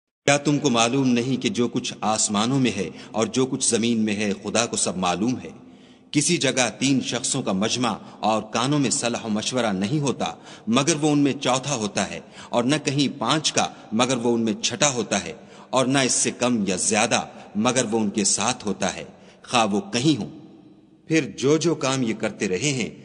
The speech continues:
قیامت کے دن وہ ایک ایک ان کو بتائے گا۔ بے شک خدا ہر چیز سے واقف ہے۔ جس دن خدا ان سب کو جلا اٹھائے گا تو جس طرح تمہارے سامنے قسمیں کھاتے ہیں اسی طرح خدا کے سامنے قسمیں کھائیں گے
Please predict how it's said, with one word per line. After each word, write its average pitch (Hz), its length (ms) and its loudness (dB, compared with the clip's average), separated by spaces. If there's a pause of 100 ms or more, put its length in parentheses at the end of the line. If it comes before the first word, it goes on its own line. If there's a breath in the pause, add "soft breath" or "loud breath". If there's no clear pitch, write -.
(180)
قیامت 135 440 0
کے 123 80 0
دن 120 280 0
وہ 107 200 2 (120)
ایک 156 320 2
ایک 135 260 0
ان 123 140 -2
کو 107 120 0
بتائے 98 460 0
گا۔ 82 160 -2 (280 loud breath)
بے 120 220 4
شک 135 280 -2
خدا 110 320 0
ہر 107 80 -2
چیز 127 320 -2
سے - 220 -2
واقف 95 420 -2
ہے۔ - 80 -14 (560)
جس 156 240 2
دن 165 240 4
خدا 139 180 2
ان 139 200 2
سب 139 300 0
کو 131 100 0
جلا 110 260 2
اٹھائے 110 480 2
گا 87 160 -2 (300 loud breath)
تو 113 80 -4
جس 143 240 0
طرح 131 240 2
تمہارے 131 440 0
سامنے 131 520 2
قسمیں 123 380 0
کھاتے 117 360 0
ہیں 107 180 -2 (280 loud breath)
اسی 131 220 2
طرح 110 340 0 (100)
خدا 120 240 2
کے 135 120 -2
سامنے 113 480 0
قسمیں 110 360 -2
کھائیں 123 360 2
گے 101 160 2